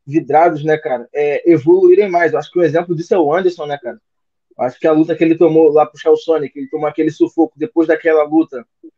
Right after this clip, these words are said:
eu acho que reacendeu uma chama nele, né, de ver que, que ele poderia ser vencido no momento que ele tava imbatível.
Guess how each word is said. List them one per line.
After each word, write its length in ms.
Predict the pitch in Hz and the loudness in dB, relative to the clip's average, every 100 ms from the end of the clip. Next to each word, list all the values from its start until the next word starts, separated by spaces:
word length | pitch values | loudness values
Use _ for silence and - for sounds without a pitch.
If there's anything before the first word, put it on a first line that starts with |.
| _ _ | _ _
eu 60 | 143 | -2
acho 180 | 143 - | -2 0
que 80 | |
reacendeu 720 | 165 160 208 214 190 151 165 180 | 2 4 2 0 -4 -2 -2 0
uma 120 | 151 | -2
chama 300 | - 156 151 | -4 -4 -2
nele, 300 | 143 175 160 | 2 2 2
né, 120 | 139 | -2
de 120 | 127 | -8
ver 180 | 127 156 | -4 -4
que, 300 | - 151 131 _ _ _ _ | 0 -2 -2 _ _ _ _
que 80 | - | 0
ele 120 | 156 | 0
poderia 440 | 156 160 156 151 185 | 2 2 4 4 2
ser 300 | - 180 170 | 0 -2 0
vencido 480 | 147 - 170 165 | -4 0 0 0
no 80 | 143 | 0
momento 300 | 147 143 147 | -4 -6 -6
que 80 | 160 | -6
ele 80 | 139 | -2
tava 200 | 147 147 | -2 -2
imbatível. 640 | 151 139 - 175 147 127 | -6 -8 -4 -4 -4 -12